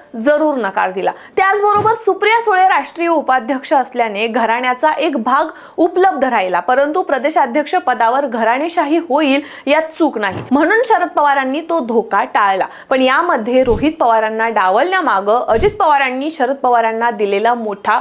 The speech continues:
अनुभवच आहे. म्हणजेच काय, तर रोहित पवार हे आमदार आहेत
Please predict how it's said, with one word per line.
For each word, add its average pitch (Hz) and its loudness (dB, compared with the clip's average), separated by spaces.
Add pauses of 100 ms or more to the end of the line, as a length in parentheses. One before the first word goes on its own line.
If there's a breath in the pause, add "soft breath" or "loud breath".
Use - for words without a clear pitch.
(120)
अनुभवच 240 0
आहे. 175 -2 (280 loud breath)
म्हणजेच 392 0
काय, 262 2
तर 294 2
रोहित 294 0
पवार 311 2
हे 302 -4
आमदार 247 -2
आहेत 196 -2